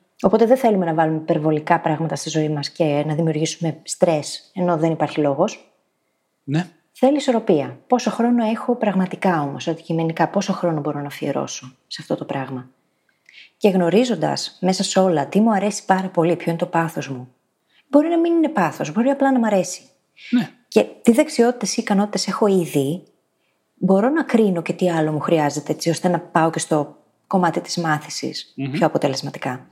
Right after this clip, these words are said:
Speaker 1: Μπορώ να δω τι μου λείπει γνωστικά, να το καλύψω έτσι ώστε να φτάσω στο επίπεδο που θέλω.
Speaker 2: Και για να διαβεβαιώσουμε και τη συνέπεια,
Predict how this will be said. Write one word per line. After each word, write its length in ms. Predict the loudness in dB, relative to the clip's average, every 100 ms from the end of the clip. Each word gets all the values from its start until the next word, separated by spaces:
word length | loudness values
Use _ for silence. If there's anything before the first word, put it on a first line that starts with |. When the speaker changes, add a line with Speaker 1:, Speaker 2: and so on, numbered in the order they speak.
| _ _ _ _ _ _ _ _ 2
Speaker 1:
Μπορώ 180 | 4 4
να 140 | 2
δω 280 | 2 0 0 _ _
τι 120 | 4
μου 140 | 4 4
λείπει 220 | 2 0
γνωστικά, 720 | -2 -4 -4 0 0 0 -10 _ -2
να 100 | 0
το 100 | 2
καλύψω 480 | 4 4 4 2 -4
έτσι 180 | 0
ώστε 200 | -2 0
να 80 | -4
φτάσω 300 | 0 -2 -2
στο 120 | -4
επίπεδο 300 | -4 0 -2
που 80 | -4
θέλω. 420 | -4 -4 -4 -8 _ _ _ _ _ _ _ _ _
Speaker 2:
Και 100 | 2
για 100 | 2
να 80 | 4
διαβεβαιώσουμε 880 | 2 2 4 2 2 0 0 0 -4 _ _ _
και 120 | -4
τη 80 | -2
συνέπεια, 720 | 0 0 2 -2 -2 -4 -4